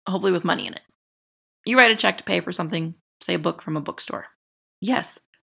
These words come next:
people really did wait patiently in line while others wrote checks. It was a thing. The bookstore takes your check and puts it with their money. You take your book and you go about your business.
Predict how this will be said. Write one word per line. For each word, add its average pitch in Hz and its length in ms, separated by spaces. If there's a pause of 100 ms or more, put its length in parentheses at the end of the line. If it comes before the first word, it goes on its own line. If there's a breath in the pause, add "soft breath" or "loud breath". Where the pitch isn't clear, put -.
(200)
people 294 460
really 185 220
did 165 220
wait 160 160
patiently - 400
in 165 100
line 156 300
while 151 180
others 147 300
wrote 147 160
checks. - 360 (360)
It 381 80
was 370 160
a - 60
thing. 339 320 (1000 loud breath)
The 277 60
bookstore 320 360
takes 269 240
your 262 60
check - 260
and 185 100
puts - 160
it - 60
with 156 100
their 165 100
money. 156 360 (160)
You 165 120
take - 200
your 175 60
book 302 280
and 214 100
you 214 60
go 196 120
about 180 200
your - 60
business. - 500